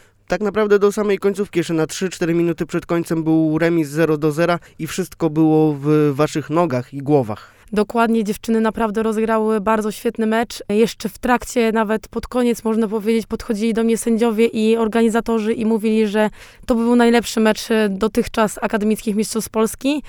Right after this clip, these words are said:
Speaker 2: więc na pewno było to widowisko spektakularne. To, co dziewczyny pokazały z jednej i z drugiej drużyny, było niesamowite. Ta dynamika gry to było coś pięknego.
Speaker 1: W niedzielę już niestety dwie porażki, ostatecznie ósme miejsce. Troszeczkę zabrakło tej kondycji,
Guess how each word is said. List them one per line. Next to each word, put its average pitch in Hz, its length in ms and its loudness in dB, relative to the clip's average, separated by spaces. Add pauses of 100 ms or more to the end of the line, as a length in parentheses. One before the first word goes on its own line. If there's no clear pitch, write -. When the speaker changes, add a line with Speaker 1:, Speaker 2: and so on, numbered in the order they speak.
(300)
Speaker 2:
więc 220 520 2
na 214 180 0
pewno 233 280 2
było 208 240 -2
to 226 120 0
widowisko 220 460 -2
spektakularne. 240 1080 0
To, 233 100 -2
co 214 140 -6
dziewczyny 220 340 0
pokazały 220 500 0
z 202 40 0
jednej 226 320 2
i 208 40 -2
z 196 40 -4
drugiej 214 260 -2
drużyny, 220 460 0
było 208 300 -2
niesamowite. 214 720 -2 (160)
Ta 247 120 0
dynamika 226 400 0
gry 226 400 0
to 226 100 -6
było 202 220 -6
coś - 140 -16
pięknego. 185 420 -6 (160)
Speaker 1:
W 151 40 -10
niedzielę 165 340 4
już 160 200 2
niestety 160 420 0
dwie 147 260 0
porażki, 156 640 0
ostatecznie 156 580 -2
ósme 151 240 0
miejsce. 151 400 0 (120)
Troszeczkę 175 420 -2
zabrakło 170 360 2
tej 190 160 0
kondycji, 196 580 -2